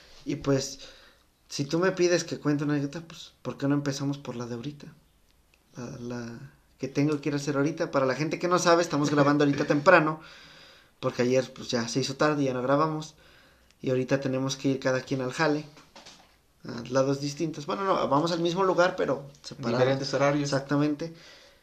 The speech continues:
Speaker 1: Y vamos al Registro Público de la Propiedad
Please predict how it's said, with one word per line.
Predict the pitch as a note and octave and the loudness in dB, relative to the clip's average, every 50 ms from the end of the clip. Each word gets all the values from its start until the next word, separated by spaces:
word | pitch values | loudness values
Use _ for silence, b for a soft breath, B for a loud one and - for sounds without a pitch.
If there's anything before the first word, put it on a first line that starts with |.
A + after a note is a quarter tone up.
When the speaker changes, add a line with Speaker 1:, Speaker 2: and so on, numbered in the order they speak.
| B B B B _ - | B B B B _ -12
Speaker 1:
Y | - - D3 | -8 -4 0
vamos | C#3 C#3 C3+ C#3 C#3 C#3+ | 2 2 2 2 2 2
al | D3 C#3 B2+ B2+ B2 A#2 - - _ _ _ _ _ _ _ _ - | 0 0 0 -2 -4 -8 -14 -18 _ _ _ _ _ _ _ _ -8
Registro | - C#3+ D3 C#3 C#3 - D#3+ E3 C#3+ - - E3 E3 D#3+ | -4 0 0 0 0 0 0 0 0 2 2 0 0 0
Público | - D3+ D3+ D#3+ D#3+ D#3 - D#3 D3+ | -2 -4 -4 -4 -4 -4 -4 -4 -2
de | C#3+ C#3 | -2 -2
la | B2+ A#2+ A#2 - | -4 -6 -8 -8
Propiedad | - B2 A#2 A#2 - B2 B2 A#2 B2+ D3 F3 - | -10 -10 -10 -10 -12 -12 -12 -10 -10 -10 -10 -12